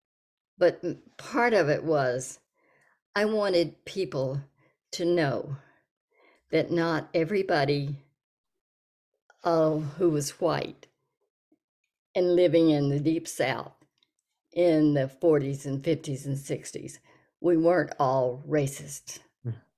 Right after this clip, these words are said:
Speaker 1: Some of us were quite liberal. And I wanted people to know that because I don't think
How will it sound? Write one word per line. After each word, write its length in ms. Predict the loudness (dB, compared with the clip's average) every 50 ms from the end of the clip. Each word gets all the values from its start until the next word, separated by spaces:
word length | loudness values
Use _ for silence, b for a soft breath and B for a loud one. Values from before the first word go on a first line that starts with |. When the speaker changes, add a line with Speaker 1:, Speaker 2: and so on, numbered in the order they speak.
| _ _ _ _ _ _ _ -10
Speaker 1:
Some 260 | -4 -2 0 2 4
of 140 | 2 2 2
us 240 | 0 -2 -2 -4 -4
were 300 | -2 0 0 0 -2 -4 -10 _ _ _ _ _ _ _ _ _ _ _ _ _ _
quite 260 | -4 0 0 2 2
liberal. 380 | 2 2 2 0 -2 -4 -4 -6 -12 -20 _ _ _ _ _ _ _ _ b b b b b b b b
And 160 | -2 0 0
I 40 | 2
wanted 440 | 2 2 2 2 2 0 0 -2 -6
people 480 | -8 -10 -8 -2 -2 -2 -2 -2 -6 -10 -14 _ _ _ _ _ _ _ _ _ _ -10
to 80 | -4 -2
know 260 | 0 2 2 2 2
that 300 | 2 2 0 0 -2 -4
because 320 | -8 -6 -4 -4 -4 -2
I 120 | 0 0 0
don't 220 | 2 0 0 0
think 340 | -2 -2 -2 -2 -2 -2 -8